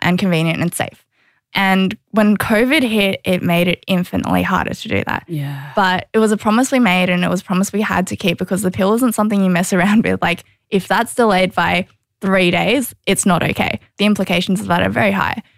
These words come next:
Speaker 1: And so the thing we sort of, like, went back to our roots on, um, back then that we've held on now was just, like, we had to,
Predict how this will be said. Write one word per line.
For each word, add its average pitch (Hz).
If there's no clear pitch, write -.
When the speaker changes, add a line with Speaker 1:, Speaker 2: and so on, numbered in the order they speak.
Speaker 1:
And 214
so 202
the 214
thing 226
we 262
sort 226
of, 202
like, 185
went 190
back 185
to 196
our 180
roots 190
on, 180
um, 180
back 185
then 180
that 175
we've 185
held 190
on 180
now 185
was 196
just, 196
like, 185
we 190
had 185
to, 214